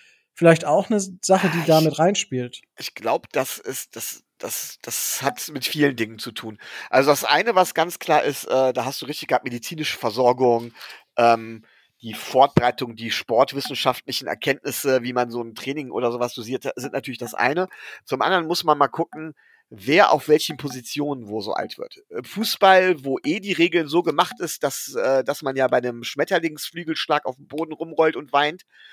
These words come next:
Speaker 2: ist ja das eine. Ein Quarterback, dem mittlerweile ein Kissen untergelegt werden muss, bevor man ihn sacken darf, damit er sich nicht wehtut, ist das nächste. Äh, im Basketball, in dem ja, äh, auch eine leichte Berührung schon zu einem Freiwurf führt, ne? Im Handball ist es tatsächlich so, dass die Spieler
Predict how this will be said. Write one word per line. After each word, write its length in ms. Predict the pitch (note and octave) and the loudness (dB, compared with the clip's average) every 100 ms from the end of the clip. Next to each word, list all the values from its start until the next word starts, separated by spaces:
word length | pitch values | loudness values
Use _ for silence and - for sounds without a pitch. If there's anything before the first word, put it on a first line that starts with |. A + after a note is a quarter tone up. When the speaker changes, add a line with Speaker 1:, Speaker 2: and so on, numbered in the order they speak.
| - - - | -20 -20 -14
Speaker 2:
ist 140 | - | 0
ja 80 | C#3+ | 4
das 160 | B2+ - | 4 2
eine. 400 | - C#3+ E3 E3 _ - - - | 0 0 0 -2 _ -20 -20 -20
Ein 100 | C#3 | -10
Quarterback, 600 | - C#3+ - F#3 F3+ F3 | 2 6 6 8 6 4
dem 140 | D3 | 0
mittlerweile 420 | D#3 - C#3 C#3+ D3 | 0 4 6 6 4
ein 80 | C3+ | -4
Kissen 360 | - G3 A3 | -2 -2 -2
untergelegt 560 | F3+ F#3+ E3+ E3+ F3+ D3+ | -4 0 0 2 -2 4
werden 180 | E3+ F3 | 4 4
muss, 160 | F3+ - | -4 -4
bevor 260 | D#3 F#3 | -2 0
man 120 | E3+ | 0
ihn 80 | D#3+ | -2
sacken 320 | - F#3+ F3+ | -4 -4 -2
darf, 200 | E3+ E3 | 2 2
damit 200 | - E3 | 2 0
er 60 | E3 | -2
sich 160 | D#3+ D#3 | -6 -8
nicht 180 | C#3+ | -4
wehtut, 460 | D#3+ F3 - F#3+ - _ _ _ | -2 -2 -4 -10 -10 _ _ _
ist 180 | D3+ - | -4 2
das 180 | C#3+ - | 2 4
nächste. 560 | C#3+ F3+ - - - - - - - - | 4 4 2 0 0 -2 -16 -20 -20 0
Äh, 320 | D3+ D3 - | 6 6 6
im 120 | C#3 | 2
Basketball, 640 | C#3+ C#3 G3+ - G3 G3 G3 | 4 4 4 0 4 6 6
in 180 | B2+ C3+ | 2 0
dem 220 | D3+ D#3+ | -2 2
ja, 640 | D3 C#3 C3+ C3 G#2+ C#3 | 6 8 8 8 6 6
äh, 20 | - | 6
auch 240 | - - | 4 4
eine 120 | C#3+ | 0
leichte 400 | C3 C3+ F#3 E3 | 4 4 2 -4
Berührung 340 | C#3 D3 E3 C#3+ | -6 -2 -2 -2
schon 180 | - | -4
zu 120 | - C3+ | -4 -8
einem 100 | B2+ | -6
Freiwurf 540 | - C3 G3+ G3 F3+ | 0 2 2 2 0
führt, 420 | - F#3 F3+ - - | 2 2 2 -4 -4
ne? 180 | F3+ - - - | -4 -4 -14 -10
Im 140 | C3+ C#3 | -2 0
Handball 240 | - C#3+ | 2 0
ist 60 | F#3 | 0
es 60 | |
tatsächlich 260 | F3+ F3+ D#3+ | -2 -2 -2
so, 100 | F3 | -2
dass 220 | E3+ D#3 | -2 -4
die 100 | E3+ | -6
Spieler 520 | - - D#3 D#3 D3+ | -4 0 2 4 4